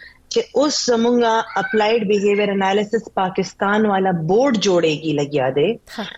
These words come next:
Speaker 1: اور هغې کې مونږه چې څومره گیارہ کسان اور اوس نور هم، اه، انټرنیشنل بیهیویر انالیسټ پکې را روان دي، گیارہ نه مونږه زیاتې ګو-، لګیا یو. نو جی هغې دا بورډ چې جوړ شي، نو دا چې کوم غلط قسمه پریکټسز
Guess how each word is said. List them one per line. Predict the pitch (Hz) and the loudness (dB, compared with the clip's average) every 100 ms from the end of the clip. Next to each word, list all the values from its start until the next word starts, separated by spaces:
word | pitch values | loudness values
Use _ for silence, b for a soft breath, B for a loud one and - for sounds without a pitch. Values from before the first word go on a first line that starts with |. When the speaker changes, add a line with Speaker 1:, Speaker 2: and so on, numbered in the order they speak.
| - | -10
Speaker 1:
اور | - 202 | -4 -2
هغې | 208 202 220 | -2 0 0
کې | 214 233 | 0 0
مونږه | 214 226 226 | 2 2 0
چې | 220 220 | 0 -4
څومره | - 233 220 214 180 | -2 0 2 0 0
گیارہ | 196 196 214 | 0 0 -2
کسان | 202 196 - 196 190 190 - | -2 -6 -4 -2 0 -2 -2
اور | 175 | 0
اوس | 175 180 - - - | 0 -2 -8 -16 -4
نور | 180 196 196 | 0 2 2
هم، | 185 180 - - | 0 -2 -6 -6
اه، | 160 165 165 160 | -2 2 2 0
انټرنیشنل | 175 170 175 175 - 170 | 0 0 0 -2 -2 -2
بیهیویر | 165 170 | 2 2
انالیسټ | - 170 170 175 170 - - | 0 -2 0 -2 -4 -6 -6
پکې | 160 160 | -2 0
را | 151 | 0
روان | 151 151 165 185 160 | 0 0 0 0 0
دي، | 165 170 160 | 0 -2 -2
گیارہ | 160 156 | 0 0
نه | 156 156 | 0 0
مونږه | 160 165 160 | 0 0 0
زیاتې | 160 151 185 | -2 0 0
ګو-، | 175 165 | 2 0
لګیا | 170 170 170 | 2 2 2
یو. | 240 - B B B B - | 0 -2 B B B B -2
نو | 233 | 0
جی | 208 277 285 - | 0 0 0 0
هغې | 226 214 240 277 285 294 - _ _ _ - | 0 0 0 0 0 -2 -6 _ _ _ -8
دا | 175 190 | -2 -2
بورډ | 170 196 254 294 | 0 0 0 0
چې | - 247 | -2 0
جوړ | 214 226 | 2 2
شي، | 240 - | 0 -2
نو | 254 226 | 0 0
دا | 202 | -2
چې | 202 | -2
کوم | 208 226 202 | -2 -2 -2
غلط | 165 175 196 302 - | -2 0 0 -2 -4
قسمه | 320 - 269 233 | -6 -2 -2 -2
پریکټسز | - - 214 233 - 330 - 254 | -4 -6 -2 -2 -2 -4 -2 -2